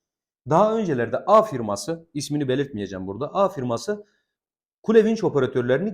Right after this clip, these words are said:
günlük olarak çalıştırmaya çalıştı. Böyle bir altı ay, bir yıl filan çalıştırmaya çalıştı. Biz kabul etmeyince geri döndüler. Şu an yine aylığa döndüler. A firmasından bahsediyorum. Yani isim belirtmiyorum burada.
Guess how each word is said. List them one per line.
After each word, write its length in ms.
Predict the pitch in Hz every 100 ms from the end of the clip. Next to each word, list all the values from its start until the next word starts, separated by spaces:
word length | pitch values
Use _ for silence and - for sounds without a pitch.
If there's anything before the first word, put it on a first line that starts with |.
| 117
günlük 600 | 139 165 185 196 - _ _ -
olarak 340 | 143 165 131
çalıştırmaya 540 | 131 120 - 123 123 127
çalıştı. 520 | 101 92 - 85 - _ _ _ _ _
Böyle 180 | 175 180
bir 60 | 185
altı 360 | 151 139 -
ay, 260 | 170 123 117
bir 120 | 185
yıl 160 | 143 120
filan 500 | - 175 208 - _ _ _ _ _ _
çalıştırmaya 560 | - 165 151 135 131 123
çalıştı. 520 | 104 92 87 87 - _ _ _ -
Biz 200 | 202 -
kabul 260 | 180 208
etmeyince 600 | 208 170 147 143 220 214 - _ _ 120
geri 260 | 151 165
döndüler. 340 | 123 101 90 90
Şu 160 | -
an 120 | 185 175
yine 160 | 185
aylığa 480 | 156 131 120 117 101
döndüler. 480 | 92 87 82 - _ _ _ _ _ -
A 120 | 190
firmasından 560 | 127 123 113 135 117
bahsediyorum. 500 | 92 - 92 92 92
Yani 400 | 110 104 101 - -
isim 280 | - - 139
belirtmiyorum 540 | 135 135 95 95 95
burada. 240 | 98 143